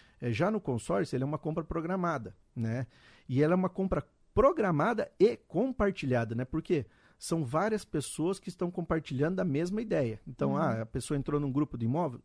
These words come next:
Speaker 1: todas elas vão comprar um imóvel,
Speaker 2: Uhum.
Speaker 1: entendeu? Então, você compartilha todo aquele volume de dinheiro com os outros cotistas ali daquele grupo, entendeu?
Speaker 2: Uhum.
Speaker 1: Por isso que é um crédito muito mais barato e não,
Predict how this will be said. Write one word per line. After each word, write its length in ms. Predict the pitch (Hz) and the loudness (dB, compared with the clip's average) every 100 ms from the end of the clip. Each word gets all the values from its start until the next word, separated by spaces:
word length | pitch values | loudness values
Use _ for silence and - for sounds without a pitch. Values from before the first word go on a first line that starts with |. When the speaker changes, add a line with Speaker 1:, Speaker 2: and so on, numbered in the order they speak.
| - | -6
Speaker 1:
todas 360 | 160 190 175 | -4 -2 -4
elas 220 | 120 135 | -4 -4
vão 100 | 151 | -6
comprar 340 | 180 190 170 120 | -8 -8 -6 -6
um 80 | 147 | -6
imóvel, 460 | 220 233 156 104 - _ _ _ _ | -6 -4 -6 -8 -16 _ _ _ _
Speaker 2:
Uhum. 120 | 185 | -6
Speaker 1:
entendeu? 440 | 135 185 101 123 147 | -4 -4 -2 -2 -2
Então, 420 | 120 147 165 143 - - - - | 0 2 2 0 -4 -18 -16 -6
você 260 | 123 - | -4 -2
compartilha 840 | 175 185 180 165 127 - 208 208 147 _ - | -2 0 0 2 0 -2 -4 -2 -2 _ 2
todo 220 | 233 196 | 2 2
aquele 280 | 180 160 131 | 0 0 0
volume 440 | 120 135 143 151 | 0 0 2 0
de 100 | 120 | -2
dinheiro 500 | 110 110 131 202 170 - | -4 -4 -2 -2 -4 -6
com 280 | - 208 240 - _ _ | -2 0 -2 -6 _ _
os 160 | 330 196 | -6 -2
outros 220 | 170 - | -2 -4
cotistas 580 | - 226 - 226 - 220 | -6 -6 -4 -8 -6 -4
ali 200 | 214 190 | -2 -2
daquele 260 | 190 208 | -4 -6
grupo, 340 | 220 196 170 - - - _ | -2 2 0 -2 -20 -20 _
entendeu? 280 | 120 110 120 | -8 -2 0
Speaker 2:
Uhum. 60 | 135 | 0
Speaker 1:
Por 180 | 147 151 | 0 0
isso 180 | 220 - | 0 -2
que 80 | - | -4
é 40 | |
um 80 | 156 | -4
crédito 340 | 143 143 139 | 0 0 0
muito 260 | 135 135 131 | -2 -2 -2
mais 140 | 127 | -2
barato 340 | 120 117 139 170 | -2 -2 -2 -2
e 40 | |
não, 200 | 170 185 | -4 -4